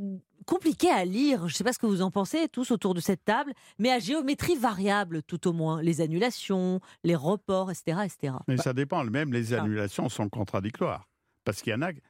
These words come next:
Speaker 2: justement d'autres, euh, no-, manifestations qui ne sont pas du tout annulées,
Speaker 1: C'est pour
Speaker 2: comme
Speaker 1: ça que
Speaker 2: tous
Speaker 1: c'est
Speaker 2: les
Speaker 1: la géométrie
Speaker 2: matchs, euh, de
Speaker 1: variable.
Speaker 2: première division et les matchs de rugby ce week-end,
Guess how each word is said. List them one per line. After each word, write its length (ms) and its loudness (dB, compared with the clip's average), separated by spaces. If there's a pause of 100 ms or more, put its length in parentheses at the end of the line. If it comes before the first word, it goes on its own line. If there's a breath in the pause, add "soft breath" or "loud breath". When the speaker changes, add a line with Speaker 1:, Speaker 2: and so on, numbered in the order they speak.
(180)
Speaker 2:
justement 480 -2
d'autres, 500 -2
euh, 100 2
no-, 140 0 (120)
manifestations 800 -2
qui 120 -2
ne 60 0
sont 160 -8
pas 120 -4
du 160 -6
tout 120 -4
annulées, 420 -2
Speaker 1:
C'est 120 -20
pour 100 -18
Speaker 2:
comme 140 0
Speaker 1:
ça 80 -2
que 60 -2
Speaker 2:
tous 40 0
Speaker 1:
c'est 80 2
Speaker 2:
les 60 2
Speaker 1:
la 100 2 (100)
géométrie 140 -2
Speaker 2:
matchs, 60 2
euh, 40 0
de 40 -2
Speaker 1:
variable. 280 -2
Speaker 2:
première 440 -2
division 520 -2 (300 loud breath)
et 60 2
les 100 0
matchs 240 -2
de 80 -6
rugby 360 -4
ce 160 -8
week-end, 400 -2